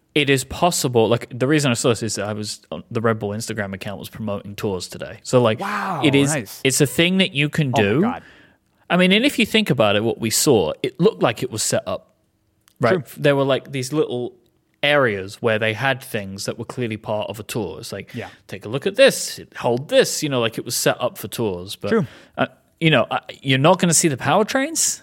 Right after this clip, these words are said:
Speaker 1: f-, part
Speaker 2: Probably
Speaker 1: of it,
Speaker 2: not.
Speaker 1: for
Speaker 2: <laughs>
Speaker 1: sure. Well, they said to us we were the first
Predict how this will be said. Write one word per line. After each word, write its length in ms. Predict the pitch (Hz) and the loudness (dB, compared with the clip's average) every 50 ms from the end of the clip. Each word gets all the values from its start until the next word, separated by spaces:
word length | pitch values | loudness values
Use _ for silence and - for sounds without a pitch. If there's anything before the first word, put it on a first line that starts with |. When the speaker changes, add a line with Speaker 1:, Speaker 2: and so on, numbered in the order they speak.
| - - | -16 -20
Speaker 1:
f-, 160 | - - - 180 - _ - | -18 -14 -14 -14 -14 _ 0
part 280 | - 214 226 247 - | 2 2 2 2 4
Speaker 2:
Probably 320 | - 185 202 214 175 180 185 | 4 6 6 6 6 6 6
Speaker 1:
of 20 | |
it, 40 | 175 | 8
Speaker 2:
not. 160 | 165 175 - | 6 8 8
Speaker 1:
for 60 | - | 8
Speaker 2:
<laughs> 140 | - 208 - | 6 8 8
Speaker 1:
sure. 240 | 131 143 190 233 269 - - - 208 - - 214 - | 6 6 6 6 4 2 0 0 -2 2 2 0 4
Well, 120 | - 175 160 | 4 6 6
they 160 | 214 254 269 | 6 4 4
said 460 | 262 - 214 233 285 311 294 - - | 2 4 4 6 6 6 4 2 0
to 160 | - 180 151 | 2 4 6
us 140 | 139 127 - | 4 4 2
we 200 | 131 127 147 160 | 2 2 2 4
were 100 | 175 180 | 4 4
the 140 | 165 156 131 | 2 2 -2
first 760 | - - - 151 151 165 170 180 - - - - - - | -2 2 4 6 6 6 6 4 2 0 -2 -4 -6 -12